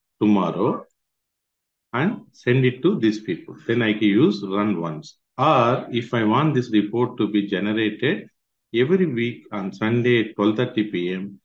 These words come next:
from this date to this date, I want to send it to some particular people, you can able to do that. Or if I want to done for every first of month,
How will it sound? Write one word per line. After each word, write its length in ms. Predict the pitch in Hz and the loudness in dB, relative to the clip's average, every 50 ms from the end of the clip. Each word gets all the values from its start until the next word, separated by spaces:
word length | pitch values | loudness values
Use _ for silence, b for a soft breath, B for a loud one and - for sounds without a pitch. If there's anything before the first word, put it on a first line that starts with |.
| _ _ _ _ _ | _ _ _ _ _
from 280 | - 101 95 95 95 90 | -8 -8 -6 -6 -2 0
this 180 | 110 131 139 135 | 2 2 2 2
date 380 | 123 131 127 123 123 - - | 2 4 4 4 2 0 0
to 160 | 127 117 104 | 0 0 0
this 240 | - 107 113 110 - | 2 0 0 0 0
date, 340 | - 101 95 95 95 95 - - | -2 0 0 0 0 -4 -8 -8
I 100 | 98 95 | -6 -4
want 300 | 98 98 101 101 101 - | -2 -2 -2 -4 -4 0
to 320 | - 196 262 302 - - _ | 0 0 0 0 -4 -10 _
send 400 | _ - - - 120 113 117 120 | _ -18 -8 -4 -2 0 2 2
it 160 | 117 110 - - | 2 2 2 0
to 100 | - 98 | 0 -2
some 340 | - - 131 123 123 120 - | -2 -2 -4 -2 -2 -2 -4
particular 480 | 107 95 - 110 98 101 98 95 90 - | -6 -6 -6 -6 -6 -4 -4 -6 -6 -4
people, 440 | - 131 131 127 - 101 95 98 104 | -2 -2 -2 -2 -2 -4 -4 -4 -4
you 140 | - 101 95 | -8 -8 -6
can 160 | - 104 95 | -4 -2 -2
able 240 | 98 95 92 98 85 | -2 -2 -4 -6 -6
to 80 | 85 90 | -6 -6
do 240 | 80 85 90 80 76 | -6 -4 -4 -4 -6
that. 140 | 78 - - _ - | -8 -14 -16 _ -6
Or 200 | 98 113 120 117 | -4 -2 0 0
if 160 | 104 - 104 | -2 -2 -2
I 60 | 98 92 | -2 0
want 260 | 95 104 110 110 - | 0 0 0 -2 -2
to 100 | 113 104 | -4 -2
done 240 | 101 101 104 110 107 | -2 -2 -2 -2 -2
for 220 | - 135 156 151 | -2 -2 -2 -2
every 480 | 117 98 101 120 135 185 254 - - - _ _ _ _ _ _ _ _ _ _ _ _ _ _ - - - - - - - _ _ _ _ _ _ _ - - | -2 -2 0 0 0 0 -2 -2 -8 -16 _ _ _ _ _ _ _ _ _ _ _ _ _ _ -14 -10 -8 -8 -6 -8 -8 _ _ _ _ _ _ _ -8 -8
first 240 | 110 - - - | -8 -6 -2 0
of 200 | 147 135 120 - - | 0 0 0 -2 -6
month, 420 | 104 95 95 92 95 113 160 - | -6 -4 -4 -6 -6 -6 -8 -10